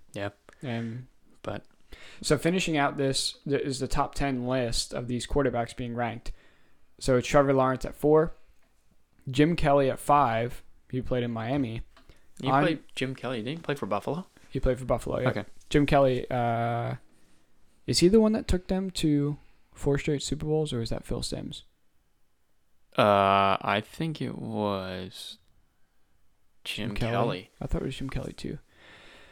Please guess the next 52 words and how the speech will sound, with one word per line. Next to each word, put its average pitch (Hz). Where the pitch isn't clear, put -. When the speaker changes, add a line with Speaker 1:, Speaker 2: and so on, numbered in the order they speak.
Speaker 1:
'Cause 123
I 117
haven't 139
really 135
heard 120
much 110
about 110
who 113
Phil 104
Simms 104
was. 101
I 113
hear 127
more 113
about 104
Jim 101
Kelly 110
being 98
Buffalo. 95
And, 95
well, 139
Speaker 2:
I 135
think 131
Speaker 1:
more 139
Speaker 2:
Phil 143
Simms 135
played 127
in 120
Bu-, 110
Buffalo, 73
but 76
I'm 104
not 135
a -
hundred 131
percent 127
sure. -
Speaker 1:
He -
may 165
Speaker 2:
Anyway, 131
Speaker 1:
have, 117
Speaker 2:
yeah, 127
I'm 135
Speaker 1:
yeah. 147
Speaker 2:
not 135
sure. 123
Um, 131
number 156
six -
is 143
Andre 135
Ware. 123